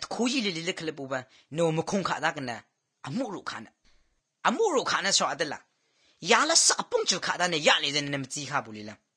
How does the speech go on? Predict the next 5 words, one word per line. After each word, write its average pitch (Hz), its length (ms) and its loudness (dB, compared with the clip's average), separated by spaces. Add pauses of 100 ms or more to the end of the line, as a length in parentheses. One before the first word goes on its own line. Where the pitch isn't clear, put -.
(800)
네 240 200 10
마콩 277 380 6
다 - 120 4
코이리 320 520 0
쓰리드. 208 600 2